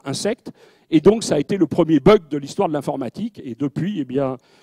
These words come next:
euh, je pense que vous comme moi, nous sommes victimes d'un certain nombre de bugs,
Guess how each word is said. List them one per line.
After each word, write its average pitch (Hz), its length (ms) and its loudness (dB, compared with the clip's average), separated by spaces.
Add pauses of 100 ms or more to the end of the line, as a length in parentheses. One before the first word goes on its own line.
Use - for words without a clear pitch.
(180)
euh, 120 220 -6
je 120 100 -14
pense 156 240 -12
que - 100 -12
vous 139 160 -10
comme 131 240 -8
moi, 151 380 -2
nous 123 140 -8
sommes 139 200 -4
victimes 165 480 -10
d'un 165 80 -14
certain 151 300 -10
nombre 143 180 -6
de 127 100 -2
bugs, 131 220 -2